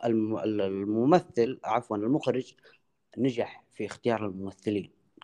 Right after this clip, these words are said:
ك-، في الشخصيات المناسبة لهم. آه، ما أتعمق في دور التحقيقات والشرطة،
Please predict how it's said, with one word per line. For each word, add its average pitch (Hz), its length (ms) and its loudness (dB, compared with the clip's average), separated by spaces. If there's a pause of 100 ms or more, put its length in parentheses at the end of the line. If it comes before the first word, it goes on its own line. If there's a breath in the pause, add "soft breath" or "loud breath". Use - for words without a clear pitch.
ك-، 113 240 -6
في - 160 -8
الشخصيات 117 600 4
المناسبة 107 440 0
لهم. 95 280 -4 (840 loud breath)
آه، 104 500 4
ما 135 460 8
أتعمق 113 680 -4 (220)
في 110 220 -8
دور 107 340 2
التحقيقات 104 800 -6
والشرطة، - 600 -8